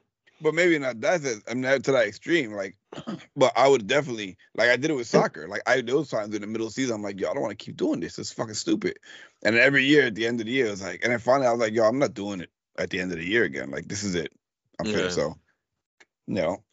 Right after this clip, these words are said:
Speaker 1: <clears throat> yeah, you don't have to walk away right now, but I'm just saying, you know, maybe be like, "Look, I tried doing this for y'all. Like, I told you I can't, and I finished it too. But, like, I, my, my job sucks.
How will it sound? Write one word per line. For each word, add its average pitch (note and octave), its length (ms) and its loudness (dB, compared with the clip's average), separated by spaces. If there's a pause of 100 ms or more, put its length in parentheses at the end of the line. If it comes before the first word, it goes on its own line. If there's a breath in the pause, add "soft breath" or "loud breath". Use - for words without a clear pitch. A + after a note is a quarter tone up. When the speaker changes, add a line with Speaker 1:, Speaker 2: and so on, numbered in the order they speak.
Speaker 1:
<clears throat> - 400 -2
yeah, D3 80 8
you D#3 160 10
don't C#3+ 100 6
have A2+ 140 4
to G2+ 200 -6 (140)
walk A#2 340 2
away A2+ 280 2 (280)
right F#2+ 180 2
now, C3 440 6
but A2 120 0
I'm A2 80 2
just G#2+ 160 -6
saying, A2 200 0
you B2 60 -2
know, G#2 100 -4
maybe G#2 280 -2
be A2 80 2
like, G2+ 200 2
"Look, A2+ 240 2
I G#2+ 80 2
tried C#3 320 4
doing B2+ 160 0
this F#2 140 -6
for F#2 100 -8
y'all. E2 320 -4
Like, F2 160 -2
I G2+ 60 -2
told B2 240 4
you G2 80 0
I E2+ 80 -4
can't, G2 280 -6 (380)
and G2 80 0
I G2 60 0
finished A2+ 280 0
it F#2 120 -8
too. A#2 160 4
But, E2 160 -4
like, E2 180 -4
I, G2 160 -2
my, F#2 140 0
my F2+ 160 0
job A2+ 300 2
sucks. - 500 2